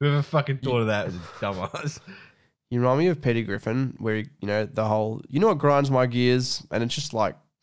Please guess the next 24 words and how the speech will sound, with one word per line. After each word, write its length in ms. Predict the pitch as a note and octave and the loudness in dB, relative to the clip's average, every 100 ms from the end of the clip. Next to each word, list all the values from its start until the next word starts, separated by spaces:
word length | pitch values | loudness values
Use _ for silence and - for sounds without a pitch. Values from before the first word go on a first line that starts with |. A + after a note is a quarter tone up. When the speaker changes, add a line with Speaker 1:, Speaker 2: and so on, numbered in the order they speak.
| _ _ - | _ _ -10
Speaker 2:
shit. 480 | - - G#2 - - - - - - | -6 -4 -4 -6 -12 -18 -20 -20 -10
Speaker 1:
<laughs> 500 | - - D#3 C#3 C3 | -8 -6 -8 -6 -2
Dude, 220 | D#3+ C#3 | -2 -2
it, 120 | D#3 - | -6 -2
honestly, 640 | C#3+ E3+ E3 - B2 E2+ - C#3 - - _ - | 2 4 4 2 0 -2 -2 -2 -2 -16 _ -8
it, 160 | C3 - - - - - D3+ | -8 -8 -12 -18 -16 -8 0
every 220 | E3+ F#3+ | 2 2
time 180 | G3+ F3 | 2 2
I 80 | |
see 160 | E3 E3 | 0 2
the 160 | C3+ - A2 | 0 -2 -2
ad, 120 | B2+ | -2
I'm 160 | A#2+ | -2
like, 160 | A#2 A2+ - - | -4 -6 -8 2
"Fuck 300 | G#3+ G#3+ - D#3+ | 4 4 0 0
you. 480 | C#3+ C#3 A2 E2+ - _ _ - | 2 4 2 -2 -8 _ _ 0
You 80 | F3 | 2
were 140 | F3 | 2
Speaker 2:
That's 200 | - D#3+ | 2 2
Speaker 1:
at 20 | E3 | 2
a 20 | |
Speaker 2:
funny. 80 | C#3 | 2
Speaker 1:
basketball 400 | C3 C3 C3+ B2 | 2 2 0 -2
court. 460 | - A#2 F2+ - | -2 -2 -2 -6